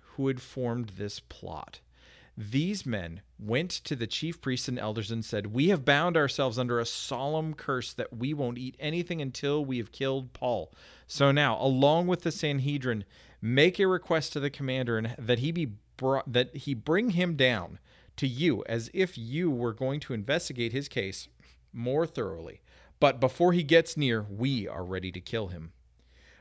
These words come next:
But the son of Paul's sister, hearing about their ambush, came and entered the barracks and reported it to Paul. Paul called one of the centurions and said, "Take this young man to the commander because he has something to report to him."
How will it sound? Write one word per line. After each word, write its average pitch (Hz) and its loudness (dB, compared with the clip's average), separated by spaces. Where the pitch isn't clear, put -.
But 127 2
the 143 2
son 202 2
of 160 0
Paul's 143 0
sister, - -8
hearing 175 0
about 95 -4
their 98 -6
ambush, 98 -6
came 165 2
and 120 2
entered 135 -6
the 131 -2
barracks 120 0
and 98 -8
reported 120 -4
it 110 -6
to - -16
Paul. - -8
Paul 160 2
called 156 2
one 131 0
of 127 -2
the 131 -2
centurions 117 -4
and 107 -6
said, 104 -4
"Take 175 2
this - 0
young 151 0
man 127 -2
to 117 -8
the 107 -2
commander 113 -4
because 107 -6
he 165 -4
has 135 -4
something 135 -6
to 113 -10
report 117 -4
to 104 -10
him." 80 -14